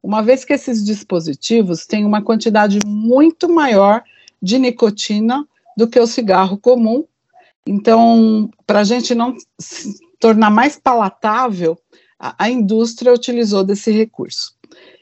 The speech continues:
A gente não pode esquecer também da nicotina sintética, que tá presente nos, na terapia de reposição nicotínica, que é, nada mais é que são os adesivos, e aí já tem uma origem, é, farmacêutica, no caso,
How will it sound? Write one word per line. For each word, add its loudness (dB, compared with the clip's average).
A -4
gente 0
não 0
pode 2
esquecer 0
também -2
da -2
nicotina -4
sintética, -2
que -20
tá -2
presente 0
nos, -4
na 2
terapia 2
de 4
reposição 2
nicotínica, 0
que 4
é, 4
nada -4
mais -6
é -4
que -20
são -4
os -2
adesivos, 0
e 2
aí 6
já 2
tem 0
uma 4
origem, -2
é, 0
farmacêutica, -2
no 0
caso, -4